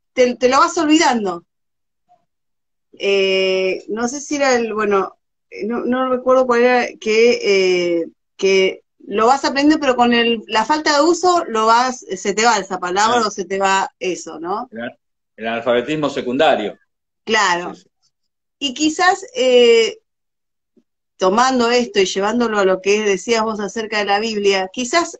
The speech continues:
Speaker 1: se lee, ponele que se lee una vez a la semana o se le ve una vez. Y al no meterse, al no, y estar en continuo, es como andar en bicicleta, por ahí vos aprendiste,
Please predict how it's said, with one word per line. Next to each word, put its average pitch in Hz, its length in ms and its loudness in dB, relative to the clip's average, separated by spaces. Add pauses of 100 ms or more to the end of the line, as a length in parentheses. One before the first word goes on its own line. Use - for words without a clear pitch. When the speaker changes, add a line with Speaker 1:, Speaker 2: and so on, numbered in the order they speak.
Speaker 1:
se - 320 -2
lee, 233 480 0 (220)
ponele 247 360 0
que 240 60 -4
se 226 160 -4
lee 233 300 0
una 262 240 0
vez 269 160 -6
a 240 80 0
la 226 80 -2
semana 254 460 0
o 240 40 0
se 233 160 -6
le 226 140 0
ve 285 360 2
una 269 320 0
vez. 180 440 -4 (840)
Y 226 140 -4
al 254 180 0
no 403 240 4
meterse, 247 1040 0
al 190 260 0
no, 277 720 2 (100)
y 220 140 -4
estar 311 320 0
en 262 80 -6
continuo, 233 840 0 (420)
es 254 80 -10
como 330 200 2
andar 311 220 4
en 285 120 2
bicicleta, 247 560 0
por 214 140 -4
ahí 277 80 0
vos 370 240 0
aprendiste, 247 840 0